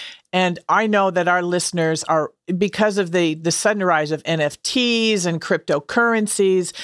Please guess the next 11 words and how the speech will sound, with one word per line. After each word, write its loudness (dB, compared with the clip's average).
people 0
just -2
wanna 2
understand 0
what -2
blockchain 0
is. -4
And 0
I 2
know 2
Anna 0